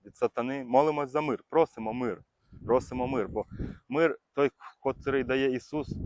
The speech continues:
його треба попросити. Ви ще не просили, то не маєте. Хочете в мирі жити, то попросіть, попросіть. І сьогодні буде день попросити, не боятися просити. Бо страх касує віру, і страх касує прохання.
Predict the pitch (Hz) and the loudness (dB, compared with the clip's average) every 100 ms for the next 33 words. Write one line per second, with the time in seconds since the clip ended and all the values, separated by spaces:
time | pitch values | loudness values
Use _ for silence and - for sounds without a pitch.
0 | - - 131 139 156 160 160 156 151 165 | -8 -4 -2 0 0 0 0 0 -2 -2
1 | - 160 113 - 82 - 127 - 151 147 | -2 -2 -2 -4 -16 -4 -4 -2 -4 0
2 | 156 - 175 156 139 139 147 127 101 - | 0 0 0 0 -2 -4 4 6 6 4
3 | 98 - - - - - 139 - 143 151 | -8 -8 -10 -12 -6 2 2 2 0 0
4 | 110 107 147 175 165 127 117 - 123 131 | 0 -2 0 2 2 0 -2 -2 2 2
5 | - - _ - 156 170 175 - 143 - | 0 -12 _ -4 -2 0 -2 -2 -6 -6
6 | _ _ - 123 - 143 - 101 - 107 | _ _ -8 -4 0 -2 -2 -8 -8 -10
7 | - 127 147 143 131 135 135 139 135 - | -6 -2 -2 -2 -4 -2 0 0 -2 -8
8 | _ _ - 120 143 - 139 - 98 127 | _ _ -2 0 0 0 -2 -2 -4 0
9 | 135 139 98 - - 67 - _ - 107 | 4 6 6 4 -18 -18 -20 _ 0 0
10 | - 92 - - - - - - - - | 0 -8 -10 -20 -20 -20 -20 -16 -12 -8
11 | - - 113 - - - 123 123 117 120 | -4 2 2 2 -2 0 6 6 6 -4
12 | - 127 123 123 85 85 - - - 202 | -2 -2 0 0 -2 -4 -6 -6 -6 -6
13 | - - - 117 117 113 117 - 120 - | -6 -8 -6 6 6 6 -2 -6 -8 -2
14 | 123 - 123 87 | -4 2 2 2